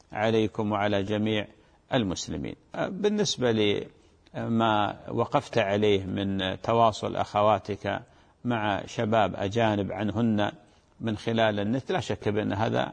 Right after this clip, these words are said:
عمل، آه، محرم ومنكر عظيم، نسأل الله العافية والسلام. فالله جل وعلا يقول: "قل للمؤمنين يغضوا من أبصارهم ويحفظوا فروجهم". قل جل وعلا: "وقل للمؤمنات يغضضن من أبصارهن ويحفظن فروجهن".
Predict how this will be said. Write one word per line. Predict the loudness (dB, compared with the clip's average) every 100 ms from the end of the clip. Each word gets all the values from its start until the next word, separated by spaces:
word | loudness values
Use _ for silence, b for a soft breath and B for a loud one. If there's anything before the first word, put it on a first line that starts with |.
| -10
عمل، | -10 -2 0 2 2 0 -4 -12 -20 _ -8
آه، | -4 -2
محرم | -2 2 2 2 -2 -4 -14 -8
ومنكر | -2 0 2 2 2
عظيم، | 2 2 2 0
نسأل | -4 -4 0
الله | 2 2 2
العافية | 2 0 0 -4
والسلام. | -4 -4 -4 -4 -10 B B B B B
فالله | 0 4 4 4
جل | 0 2 2
وعلا | 4 4 2 0
يقول: | -2 -2 -2 -4
"قل | 0 2
للمؤمنين | 2 2 2 2 2 2
يغضوا | 2 4 2 2 0
من | 2 0
أبصارهم | -2 0 4 4 2 -4 -2
ويحفظوا | -2 -2 -2 0 0
فروجهم". | -2 0 2 2 0 -2 -6 -4
قل | -2
جل | 0 2
وعلا: | 2 2 0
"وقل | 0 2 2
للمؤمنات | 2 2 0 0 2 0 0
يغضضن | 0 0 0 0 0
من | 0 0
أبصارهن | -2 2 2 2 -2 -2 -4
ويحفظن | -4 -4 -4 -2 -2 -2
فروجهن". | -2 -2 0 2 2 0